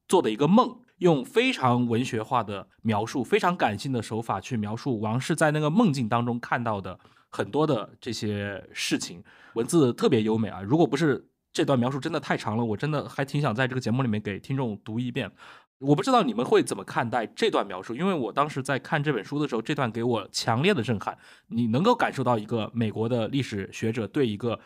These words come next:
十七世纪中国山东郯城被杀死的一个妇女，她有一种非常深刻的同情在里面，甚至加了很多自己的想象。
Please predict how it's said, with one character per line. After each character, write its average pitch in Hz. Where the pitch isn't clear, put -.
十 -
七 143
世 135
纪 113
中 135
国 113
山 127
东 120
郯 117
城 110
被 110
杀 139
死 -
的 101
一 117
个 117
妇 135
女， 92
她 -
有 120
一 107
种 113
非 -
常 214
深 196
刻 175
的 117
同 120
情 131
在 117
里 95
面， 101
甚 156
至 151
加 160
了 131
很 -
多 151
自 233
己 123
的 -
想 98
象。 104